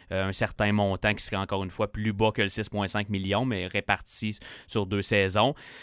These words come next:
Euh, puis une autre option serait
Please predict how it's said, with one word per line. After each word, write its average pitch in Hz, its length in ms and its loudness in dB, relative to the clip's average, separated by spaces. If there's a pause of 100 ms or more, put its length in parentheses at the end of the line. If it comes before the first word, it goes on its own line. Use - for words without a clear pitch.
(140)
Euh, 107 120 6 (100)
puis 127 240 4
une 131 260 6
autre 156 420 6
option 135 800 6 (320)
serait 135 960 4